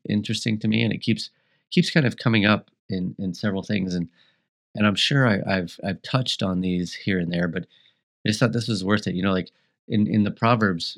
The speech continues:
uh, Proverbs chapter twenty-six, verse four, it says, "Don't answer a fool according to his folly, or you will be just like him or her." Don't answer a fool according to his folly. It's really easy, uh, when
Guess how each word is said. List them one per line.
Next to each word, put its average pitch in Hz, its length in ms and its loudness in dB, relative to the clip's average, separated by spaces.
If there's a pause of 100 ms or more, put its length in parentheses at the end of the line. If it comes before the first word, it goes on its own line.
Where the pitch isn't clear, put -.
uh, 95 140 -2
Proverbs 101 360 0
chapter 98 220 -4
twenty-six, 95 680 -4 (640)
verse 95 260 -2
four, 95 480 -2 (560)
it - 80 -20
says, 95 160 -2
"Don't 110 300 4
answer 110 340 2
a 95 60 0
fool 104 380 0
according 95 380 -2
to 92 100 -4
his 87 140 -4
folly, 90 580 0
or 92 100 -6
you 92 160 -4
will 90 100 -2
be 85 140 -6
just 95 480 -6 (100)
like 87 340 -6 (240)
him 85 360 -4 (760)
or 113 180 6
her." 90 300 -2 (480)
Don't 127 120 2
answer 143 240 4
a - 20 0
fool 104 220 -2
according 95 260 -2
to 92 80 -8
his 87 140 -6
folly. 90 320 -2 (340)
It's 113 220 0
really 127 180 6
easy, 104 460 2 (720)
uh, 90 540 -2 (120)
when 92 560 -2